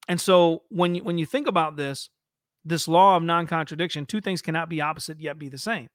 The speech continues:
So when, for example, when you're dealing with, uh, Islam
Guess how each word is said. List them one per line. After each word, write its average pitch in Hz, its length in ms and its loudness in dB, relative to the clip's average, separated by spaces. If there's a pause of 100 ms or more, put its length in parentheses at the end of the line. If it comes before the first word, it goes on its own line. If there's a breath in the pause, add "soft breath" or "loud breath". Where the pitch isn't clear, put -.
(920)
So 185 320 4
when, 170 500 0 (1040)
for 175 180 4
example, 151 640 0 (320)
when 165 120 -2
you're 165 100 2
dealing 170 340 0
with, 160 340 -2
uh, 156 260 -4
Islam 135 520 2